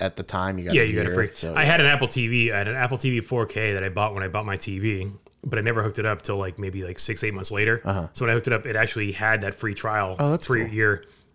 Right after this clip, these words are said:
Speaker 2: We haven't watched a single thing on, on Apple T V Plus.
Speaker 1: Uh, it's the show. It's called For All Mankind. I think we've
Speaker 2: Yeah.
Speaker 1: talked about it before. It was awesome. There's another show that's got, uh, one of the guys from Always Sunny,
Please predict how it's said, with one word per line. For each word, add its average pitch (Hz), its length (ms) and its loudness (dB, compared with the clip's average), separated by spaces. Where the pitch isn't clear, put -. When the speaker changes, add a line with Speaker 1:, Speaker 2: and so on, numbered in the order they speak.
Speaker 2:
We 117 100 4
haven't 120 160 4
watched 110 180 0
a 101 60 -6
single 107 260 -2
thing 101 160 -6
on, 92 100 -6
on 107 480 -8
Apple 101 260 -6
T 104 160 -4
V 95 120 -8
Plus. 98 400 -2
Speaker 1:
Uh, 117 160 8
it's - 220 4
the 107 400 6
show. 113 480 8
It's 101 100 2
called 104 180 2
For 101 140 4
All 98 140 10
Mankind. 95 600 2
I 87 40 -4
think 92 160 -6
we've 90 80 -2
Speaker 2:
Yeah. 135 120 6
Speaker 1:
talked 92 120 -2
about 92 120 2
it 87 40 -4
before. 92 280 0
It - 60 -6
was 92 220 -4
awesome. 90 580 0
There's 104 220 2
another 104 320 4
show 101 400 6
that's 87 200 0
got, 92 520 4
uh, 95 180 2
one 92 160 0
of 92 60 -4
the 87 60 -6
guys 90 380 2
from 90 520 -2
Always 87 320 -4
Sunny, 101 580 0